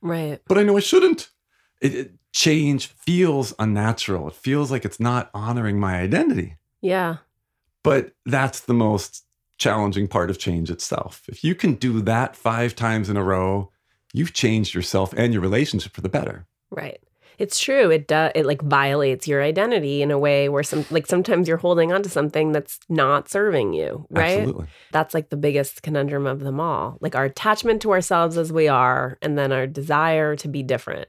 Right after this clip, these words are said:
Speaker 2: Mm-hmm.
Speaker 1: but the same.
Speaker 2: But the same,
Speaker 1: But
Speaker 2: exactly.
Speaker 1: familiar.
Speaker 2: <laughs> No, that's right. Absolutely.
Speaker 1: Yeah. Obviously, that these are fraught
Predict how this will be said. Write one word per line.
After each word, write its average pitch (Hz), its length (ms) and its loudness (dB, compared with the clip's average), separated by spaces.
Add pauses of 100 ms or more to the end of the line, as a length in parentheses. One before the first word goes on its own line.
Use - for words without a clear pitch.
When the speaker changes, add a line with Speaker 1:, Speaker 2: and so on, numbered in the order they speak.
Speaker 2:
Mm-hmm. 107 260 2 (260)
Speaker 1:
but 175 160 0
the 185 80 -2
same. 123 320 -2 (340)
Speaker 2:
But 120 140 0
the 127 60 0
same, 95 260 2
Speaker 1:
But - 80 0
Speaker 2:
exactly. 196 340 6
Speaker 1:
familiar. 175 560 6
Speaker 2:
<laughs> 240 40 2 (680)
No, 285 120 6
that's 240 180 0
right. 302 300 2
Absolutely. 143 800 0
Speaker 1:
Yeah. 208 480 0 (520)
Obviously, 220 400 2
that 175 180 0
these 180 160 2
are 165 100 2
fraught 151 540 2